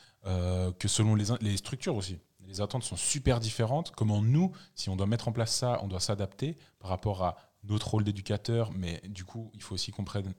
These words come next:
après la casquette d'improvisateur et de formateur. Euh, qu'est-ce, qu'est-ce qu'il y avait comme attente dans, dans, dans ce que vous avez dû mettre en place ? Est-ce que vous avez rencontré du coup des difficultés aussi là-dedans ? Être dans cette double casquette de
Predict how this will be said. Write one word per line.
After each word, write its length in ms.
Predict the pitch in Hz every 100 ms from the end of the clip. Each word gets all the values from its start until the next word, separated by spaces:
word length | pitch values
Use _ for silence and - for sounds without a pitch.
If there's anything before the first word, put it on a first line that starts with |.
| -
après 360 | 160 - 104
la 100 | 98
casquette 460 | 98 98 - 104 - - - _
d'improvisateur 640 | 104 101 104 104 98 104
et 40 | 98
de 40 |
formateur. 540 | - 95 90 113 143 151 - - - - - -
Euh, 340 | 92 92 92 92 _ _
qu'est-ce, 220 | - 139 - -
qu'est-ce 180 | 160
qu'il 100 | -
y 20 | 120
avait 120 | 127
comme 220 | - 101
attente 500 | 104 - 92 - - - 92
dans, 360 | 92 87 85 85 85 85 85 90 90 - -
dans, 220 | 90 78
dans 200 | 160 -
ce 80 | 90
que 80 | -
vous 160 | 98 92
avez 160 | 87
dû 120 | 85
mettre 260 | 90 101 -
en 40 |
place ? 300 | 85 127 147 - - 113
Est-ce 80 | -
que 80 |
vous 100 | 104
avez 120 | 95 92
rencontré 280 | 98 101
du 80 | 98
coup 120 | -
des 100 | 101
difficultés 680 | 87 92 101 113 110 104 135 - _ _ 98
aussi 200 | - 117
là-dedans ? 360 | 98 87 110 - - _
Être 140 | 92 95
dans 140 | 95
cette 200 | - 90 92 -
double 320 | 104 113 98
casquette 460 | - - - 120
de 160 | 92 98